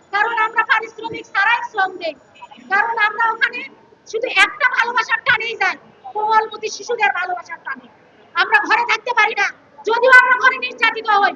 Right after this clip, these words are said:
সকল শিক্ষকই ঘরে নির্যাতিত, কারণ আমরা তো সন্তানদের মুখে দুমুঠো ভাতও তুলে দিতে পারি না ওই শিক্ষকতা করে। আমাদের সন্তানরা আমাকে প্রশ্ন করে, আমাদের, উম, হাজব্যান্ডরা আমাকে প্রশ্ন করে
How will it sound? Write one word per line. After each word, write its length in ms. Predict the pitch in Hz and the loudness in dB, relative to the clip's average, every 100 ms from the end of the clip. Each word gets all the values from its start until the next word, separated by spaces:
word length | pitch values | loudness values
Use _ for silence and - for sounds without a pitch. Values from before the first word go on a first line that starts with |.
| - - - - | -8 -20 -20 -20
সকল 460 | - 494 453 523 523 1017 | -6 -2 0 2 0 2
শিক্ষকই 420 | 622 - 508 480 | 0 2 0 0
ঘরে 240 | 427 427 427 | 2 2 0
নির্যাতিত, 500 | 403 403 370 370 339 262 - - - - | -6 -4 -4 -4 -10 -12 -18 -20 -20 -6
কারণ 200 | 403 453 | -2 0
আমরা 340 | 440 427 453 453 | 2 2 2 4
তো 160 | 453 | 2
সন্তানদের 680 | 440 - 440 440 453 440 440 | 0 -4 -16 -2 -2 2 0
মুখে 360 | 440 403 427 392 - - - - | -2 -8 -4 -4 -4 -20 -20 -8
দুমুঠো 280 | 415 440 440 | -6 -6 -2
ভাতও 300 | 370 427 508 | 0 0 0
তুলে 220 | 508 508 | 2 2
দিতে 180 | 440 427 | 0 0
পারি 180 | 403 403 | 0 -2
না 140 | 359 311 - _ | -6 -8 -18 _
ওই 120 | 427 | 0
শিক্ষকতা 560 | 427 427 453 415 392 381 | 0 -4 -2 0 2 0
করে। 280 | 370 339 277 - _ 220 | -2 -6 -8 -12 _ -8
আমাদের 240 | 370 427 440 | -6 -2 -2
সন্তানরা 580 | 440 480 480 466 494 466 | -2 -4 -2 -2 0 -4
আমাকে 220 | 466 453 | -4 -12
প্রশ্ন 380 | 440 427 - 392 | -8 -8 -6 -8
করে, 240 | 359 320 - _ _ _ | -6 -10 -16 _ _ _
আমাদের, 380 | 370 440 453 466 466 - _ _ | -6 -4 0 0 -2 -12 _ _
উম, 140 | 302 320 | -12 -10
হাজব্যান্ডরা 680 | 349 - 381 440 494 480 508 | -8 -2 0 0 -6 -4 -4
আমাকে 240 | 508 494 | -4 -6
প্রশ্ন 440 | 494 466 466 415 403 | -6 -6 -4 -2 -2
করে 180 | 359 | -2